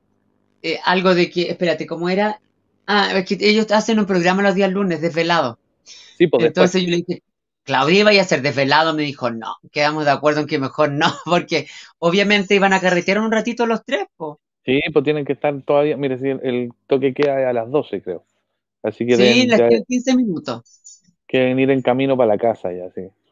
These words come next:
Speaker 1: Yo ya
Speaker 2: Oye,
Speaker 1: creo.
Speaker 2: es-, Sergio Díaz dice, "Qué triste, chicos. Uno se pregunta con quién estaba. ¿Me quiso? ¿Por qué el daño?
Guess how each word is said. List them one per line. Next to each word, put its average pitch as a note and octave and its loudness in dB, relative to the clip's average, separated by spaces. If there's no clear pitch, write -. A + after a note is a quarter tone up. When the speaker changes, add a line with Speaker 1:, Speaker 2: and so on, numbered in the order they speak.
Speaker 1:
Yo D3 -8
ya E3 2
Speaker 2:
Oye, B2+ 6
Speaker 1:
creo. C3 0
Speaker 2:
es-, - -20
Sergio D3+ 4
Díaz E3 6
dice, D3 0
"Qué C#3+ 2
triste, E3 2
chicos. - -8
Uno F3+ 2
se G3 0
pregunta E3 2
con C#3 -4
quién F3+ -4
estaba. G2 -6
¿Me G2 -8
quiso? C3+ -8
¿Por A2 0
qué F3 6
el D#3+ 4
daño? C#3 -2